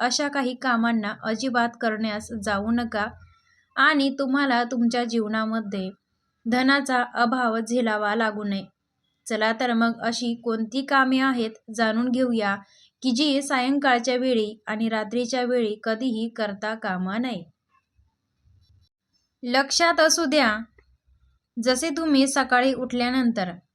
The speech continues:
तुमच्या घराची संपूर्ण साफसफाई करता, पूजापाठही करता. अगदी तसेच सूर्य मावळण्यापूर्वी आपल्या घराची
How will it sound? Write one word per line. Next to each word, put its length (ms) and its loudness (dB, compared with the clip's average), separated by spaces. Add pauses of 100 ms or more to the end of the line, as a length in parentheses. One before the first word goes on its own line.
(140)
तुमच्या 340 2
घराची 540 0
संपूर्ण 680 0
साफसफाई 720 0
करता, 420 -2 (640)
पूजापाठही 720 2
करता. 420 -2 (580)
अगदी 320 2 (100)
तसेच 400 0
सूर्य 400 2
मावळण्यापूर्वी 960 2 (220)
आपल्या 320 0
घराची 600 -2